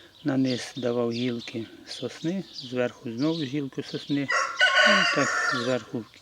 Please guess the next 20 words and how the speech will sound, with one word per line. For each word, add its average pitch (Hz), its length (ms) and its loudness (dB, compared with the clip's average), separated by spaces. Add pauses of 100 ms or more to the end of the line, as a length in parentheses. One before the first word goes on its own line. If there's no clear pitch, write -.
кілька 120 420 -4
шарів 151 440 -4 (540)
агроволокна. 131 840 -4 (720)
Як 185 100 -8
бачите, 135 520 -6
досить 117 420 -8
гарно 147 400 -4
перезимував. 120 680 -4
Цей 127 220 -6
кущик - 540 -10 (880)
не 120 440 0
так, 117 440 -6 (840)
є 131 200 0
трішки - 460 -8
пошкодження, 160 840 -4
але 127 180 0
це 127 180 -6
зовсім 131 440 -2
другий 123 340 -2
сорт. - 460 -8